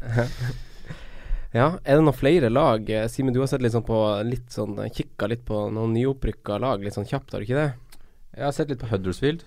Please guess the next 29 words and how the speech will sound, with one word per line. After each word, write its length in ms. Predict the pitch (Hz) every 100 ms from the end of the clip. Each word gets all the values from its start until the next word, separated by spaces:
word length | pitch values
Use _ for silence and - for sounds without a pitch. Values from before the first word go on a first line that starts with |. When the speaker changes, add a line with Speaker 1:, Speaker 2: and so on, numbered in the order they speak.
| - -
Speaker 2:
De 80 | 123
Speaker 1:
Ja. 60 | 120
Speaker 2:
har 80 | 107
jo 500 | 107 110 110 107 104 -
hamstra 500 | 101 85 - 98 92
inn, 220 | 92 92
eh, 420 | 92 92 92 92 92
spillere 360 | - 90 85
nå, 140 | 90 120 - - - -
og 140 | 101
det 80 | 98
er, 300 | 95 90 90
eh, 500 | 87 90 90 90 87 - - - -
har 80 |
ikke 120 | 120 117
sånn 160 | 101
kjempegod 640 | - 107 90 - 92 90 87
kunnskap 320 | 90 - -
til 80 | 90
spillerne, 380 | 95 92 104 135
men 80 | 113
det 140 | 107
virker 320 | 104 - 95
som 180 | 104 104
de 60 | 117
har 260 | 123 123
skaffet 240 | 120 107 -
seg 60 | 95
to 240 | 95 95